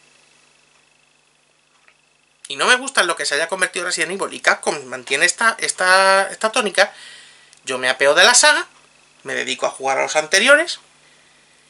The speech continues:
y yo no le digo a nadie más a nada. ¿Eh? Y cuando venga alguien y me diga, "Ay, que el, que el ocho me gusta mucho, que es la leche y tal", digo, "Bueno, pues yo lo he visto y tampoco me gusta, veo que es como el siete, no me convence y tal".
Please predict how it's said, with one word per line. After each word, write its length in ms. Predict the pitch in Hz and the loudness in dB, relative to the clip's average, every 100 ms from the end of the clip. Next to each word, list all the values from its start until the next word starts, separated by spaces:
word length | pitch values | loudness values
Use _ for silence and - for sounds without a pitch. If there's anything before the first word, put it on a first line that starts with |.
| _ _ _ _ _ _ _ _ - | _ _ _ _ _ _ _ _ -20
y 120 | 127 | -18
yo 120 | 139 | -10
no 220 | 170 277 | 0 0
le 80 | 262 | 0
digo 180 | 226 202 | 0 2
a 40 | |
nadie 260 | 190 185 180 | 2 0 0
más 180 | 180 185 | -2 -2
a 40 | |
nada. 300 | 311 214 - _ _ _ _ _ | -4 -6 -8 _ _ _ _ _
¿Eh? 200 | - 262 160 | 0 0 0
Y 60 | |
cuando 280 | - 143 135 | -4 -2 2
venga 200 | 147 196 | 2 4
alguien 180 | 220 247 | 4 2
y 60 | |
me 80 | 240 | 2
diga, 200 | 233 214 - - - | 2 0 0 -8 -2
"Ay, 320 | - 415 392 | 4 6 4
que 80 | 339 | 2
el, 160 | 311 226 | -6 0
que 80 | |
el 80 | 302 | 0
ocho 240 | 359 415 392 | 2 2 2
me 80 | |
gusta 340 | 392 381 - 370 | 4 2 2 2
mucho, 400 | 392 381 - - | 2 0 0 0
que 80 | 370 | -2
es 100 | 330 | 0
la 120 | 330 | 2
leche 200 | 339 320 | 2 2
y 80 | 285 | 2
tal", 180 | 190 311 | 2 0
digo, 220 | 180 147 | -2 -2
"Bueno, 200 | 165 151 | -4 -4
pues 160 | - 135 | -8 -4
yo 120 | 147 | 2
lo 80 | 143 | 2
he 40 | |
visto 200 | 160 - | 0 -4
y 40 | |
tampoco 380 | - 147 135 135 | -4 -4 -6 -12
me 120 | 139 | -10
gusta, 280 | 127 127 - | -10 -10 -12
veo 160 | 127 139 | -12 -12
que 80 | 139 | -16
es 60 | |
como 180 | - 135 | -16 -12
el 60 | 139 | -8
siete, 260 | - - | -8 -8
no 80 | 143 | -14
me 140 | 131 | -14
convence 420 | - 139 208 226 202 | -16 -10 -8 -8 -10
y 60 | |
tal". 240 | - - | -6 -6